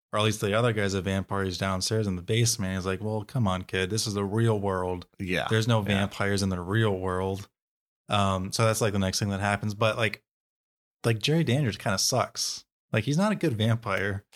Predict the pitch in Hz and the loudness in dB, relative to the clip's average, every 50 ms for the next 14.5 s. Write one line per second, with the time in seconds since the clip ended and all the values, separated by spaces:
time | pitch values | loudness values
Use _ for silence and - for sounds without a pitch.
0 | _ _ _ _ _ _ _ _ - 113 113 120 120 120 131 120 123 - 156 175 | _ _ _ _ _ _ _ _ 2 2 4 4 2 0 -2 -2 0 0 2 2
1 | 175 165 143 127 135 120 107 113 117 120 135 147 143 - - 151 147 139 139 139 | 2 2 0 2 2 2 2 2 2 0 2 0 0 0 0 0 0 0 2 0
2 | 143 135 - - 143 143 147 139 135 123 - - 120 113 101 104 104 107 113 107 | 0 -2 -2 -2 0 0 0 0 0 -2 0 0 2 2 2 2 0 0 0 2
3 | 113 120 117 107 101 - 117 110 104 98 104 101 101 107 104 98 90 107 107 107 | 2 4 4 4 4 2 2 2 0 0 0 0 0 0 0 -2 -2 -2 -2 -2
4 | 110 113 107 98 95 95 95 87 92 101 117 120 120 107 95 - 101 92 - - | 0 0 -2 -2 -2 -4 -4 -2 0 0 0 0 0 -2 -2 -2 -2 -2 -2 -6
5 | _ _ _ _ _ _ - - - - 113 117 - - 120 110 110 - - 107 | _ _ _ _ _ _ -6 -2 0 2 2 0 2 0 0 0 0 0 -2 -2
6 | 104 - 113 107 98 101 - - 95 95 95 104 110 110 117 117 117 117 117 - | -2 0 0 0 0 -2 -4 -4 -4 -2 -2 0 0 2 2 2 2 0 -2 -6
7 | _ _ _ _ _ - 110 104 101 95 92 - 110 107 104 101 - - - 107 | _ _ _ _ _ -2 0 2 2 2 2 0 0 0 0 -2 -4 -6 -2 -2
8 | 104 98 - 117 117 113 110 113 107 - - 117 117 113 - 120 120 120 117 117 | 0 0 2 2 2 2 2 0 -2 -2 -2 -2 -2 -2 -2 -2 0 0 0 -2
9 | 117 - _ _ _ _ _ _ - 101 95 - - 107 110 120 107 107 107 110 | -4 -6 _ _ _ _ _ _ 0 0 0 0 0 -2 0 2 4 4 4 4
10 | 107 104 110 104 - - 110 107 107 92 - - - - - 98 98 92 87 85 | 4 2 2 0 0 -2 -2 -2 -2 -2 -2 -2 -2 0 0 0 0 0 -2 -4
11 | - - 92 90 90 92 95 95 92 95 92 87 82 90 98 - 101 92 104 95 | -6 -6 -4 -2 -2 -2 -2 0 0 2 2 2 2 2 2 0 0 -2 -2 -2
12 | 78 78 98 98 98 90 95 92 90 90 90 87 90 95 101 101 90 - 101 110 | 0 0 0 0 -2 -2 -4 -4 -4 -4 -6 -4 -2 0 0 -2 -2 -2 0 0
13 | 120 143 127 101 98 98 98 98 87 90 87 85 85 85 85 - - 87 85 87 | 2 2 2 2 2 2 2 2 0 -2 -2 -4 -6 -6 -8 -6 -6 -4 -4 -4
14 | 87 87 98 - - 80 78 64 58 55 | -6 -8 -8 -6 -4 -4 -2 -2 -4 -8